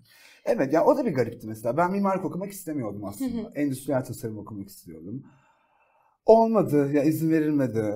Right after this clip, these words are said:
Speaker 1: Hani
Speaker 2: O
Speaker 1: ya
Speaker 2: nedenle gerekçe?
Speaker 1: İşte işsiz kalırsın, para kazanamazsın.
Speaker 2: Hı hı.
Speaker 1: Zaten mimarlığa da en sonunda çok zor ikna oldular
Speaker 2: Anladım.
Speaker 1: yani. Onlar mühendislik, tıp. Onlara da puanım yetiyordu. Ee, ama istemiyordum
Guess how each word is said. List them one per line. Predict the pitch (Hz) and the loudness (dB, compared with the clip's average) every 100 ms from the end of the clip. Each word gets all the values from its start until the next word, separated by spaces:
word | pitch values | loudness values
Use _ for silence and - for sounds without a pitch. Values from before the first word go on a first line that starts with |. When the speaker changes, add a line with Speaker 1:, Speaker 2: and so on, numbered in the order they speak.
| 127 | -4
Speaker 1:
Hani | 123 107 | -6 -2
Speaker 2:
O | - | 2
Speaker 1:
ya | |
Speaker 2:
nedenle | 320 208 175 180 | 2 2 0 -2
gerekçe? | 226 196 185 185 - 233 320 _ _ _ _ _ _ _ _ _ _ _ _ | -4 -4 -6 -8 -12 -12 -12 _ _ _ _ _ _ _ _ _ _ _ _
Speaker 1:
İşte | 170 - | -16 -10
işsiz | 202 - 190 | -8 -8 -4
kalırsın, | 160 131 110 - 139 143 - | 0 0 -4 -6 -8 -8 -4
para | 156 | -4
kazanamazsın. | 156 127 120 110 104 - 104 107 131 | -2 -6 -6 -6 -8 -8 -10 -8 -8
Speaker 2:
Hı | |
hı. | - 107 131 127 | -8 -8 -8 -8
Speaker 1:
Zaten | 127 170 202 220 | -2 0 0 -2
mimarlığa | 156 147 147 147 151 170 | 0 0 0 2 4 4
da | 170 | 4
en | 135 | 0
sonunda | 113 120 113 | -4 -6 -8
çok | 110 110 | -6 -6
zor | 107 104 | -6 -8
ikna | 101 107 98 92 | -8 -8 -6 -4
oldular | 92 95 85 | -2 -2 -2
Speaker 2:
Anladım. | 95 98 90 90 | -6 -4 -4 -4
Speaker 1:
yani. | 87 92 | -6 -4
Onlar | 120 120 127 135 135 - _ _ - | -4 -2 -2 -4 -4 -16 _ _ -4
mühendislik, | 143 139 139 135 131 - 127 151 - _ - | 0 2 2 0 -2 -4 -4 -6 -12 _ -6
tıp. | 147 135 - - _ _ _ _ | -4 -4 -8 -20 _ _ _ _
Onlara | - 156 185 | 0 4 4
da | 185 | 2
puanım | 175 170 180 | 0 0 2
yetiyordu. | 180 156 175 165 110 104 117 - _ _ _ _ | 2 2 2 2 2 -4 -6 -10 _ _ _ _
Ee, | 120 131 131 127 - | -2 0 2 0 0
ama | 180 | 0
istemiyordum | 240 - 233 214 156 123 113 | 0 0 2 4 2 2 -2